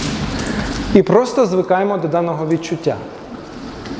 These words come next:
Потім поступово переводимо її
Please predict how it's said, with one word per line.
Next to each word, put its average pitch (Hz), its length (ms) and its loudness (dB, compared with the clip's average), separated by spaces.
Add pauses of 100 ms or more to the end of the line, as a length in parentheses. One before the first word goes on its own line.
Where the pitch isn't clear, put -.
(1500)
Потім 254 320 6
поступово 220 640 4
переводимо 202 600 2
її 190 360 0